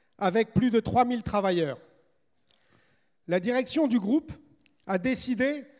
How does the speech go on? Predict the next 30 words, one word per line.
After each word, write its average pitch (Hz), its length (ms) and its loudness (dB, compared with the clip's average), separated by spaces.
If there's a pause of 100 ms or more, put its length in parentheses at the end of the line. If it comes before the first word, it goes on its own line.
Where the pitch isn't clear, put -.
(200)
de 165 80 -6
délocaliser 254 720 2
cette 240 240 -2
production, 202 560 -6 (1120)
non 220 240 4
pas - 760 -2
vers 202 180 2
un 220 100 2
pays, 247 480 2 (720)
comme 214 180 0
disent 214 220 -2
les 240 120 4
patrons, 240 600 0 (260)
à 180 140 -2
bas 214 160 0
coût, 277 340 0 (880)
tel 240 240 4
la 220 100 2
Roumanie, 233 480 2
l'Inde 214 380 0
ou 196 60 -2
la 208 120 4
Chine, 269 420 -4 (680)
mais 233 240 6
vers 202 220 -2
le 208 100 2
nord 226 260 2
de 208 80 0
la 202 140 2
France, - 540 -6